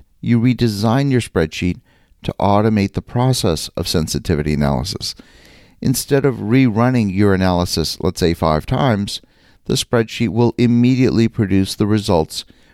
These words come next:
for five different interest rates all at once.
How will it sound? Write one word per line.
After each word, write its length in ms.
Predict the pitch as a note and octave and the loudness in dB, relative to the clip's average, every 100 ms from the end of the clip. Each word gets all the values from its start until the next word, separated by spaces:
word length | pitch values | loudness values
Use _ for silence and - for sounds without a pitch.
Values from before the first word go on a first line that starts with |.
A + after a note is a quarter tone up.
| _ | _
for 160 | - G2+ | -8 -6
five 600 | - G#2 G2+ G#2 G#2+ G2+ | -4 -2 0 2 0 -2
different 320 | A2+ G#2 G#2 | -4 0 0
interest 300 | F#2+ G2+ G2 | 0 0 -2
rates 200 | G2 F#2+ - | -2 -2 -4
all 220 | F2 E2+ | -2 0
at 80 | C2 | 0
once. 480 | F#2+ D#2+ - - | -2 -4 -4 -8